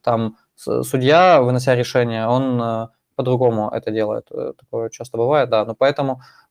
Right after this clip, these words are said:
поэтому, в общем-то, э, ну, то, как учат, оно зачастую и правильно, потому что,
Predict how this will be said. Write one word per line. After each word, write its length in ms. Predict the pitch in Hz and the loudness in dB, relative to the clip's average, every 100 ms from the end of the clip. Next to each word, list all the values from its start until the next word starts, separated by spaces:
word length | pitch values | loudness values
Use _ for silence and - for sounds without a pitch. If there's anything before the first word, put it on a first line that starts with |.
| - | -2
поэтому, 300 | 135 147 143 | 0 2 2
в 40 | |
общем-то, 400 | 143 143 139 135 _ _ | 0 0 0 -2 _ _
э, 240 | - 131 127 127 - _ _ | 0 2 2 -2 -12 _ _
ну, 240 | 170 143 - - - _ _ 175 | 0 0 -2 -20 -20 _ _ 2
то, 80 | |
как 160 | 165 - | 4 6
учат, 400 | 220 220 156 123 | 4 4 4 2
оно 600 | 147 110 127 143 175 175 | 0 2 4 4 4 4
зачастую 640 | 139 135 - 170 165 151 139 | 2 -2 -2 2 6 6 4
и 0 | |
правильно, 360 | 170 208 165 127 | 4 4 4 0
потому 260 | - 131 | 0 0
что, 360 | 131 131 123 | 0 2 2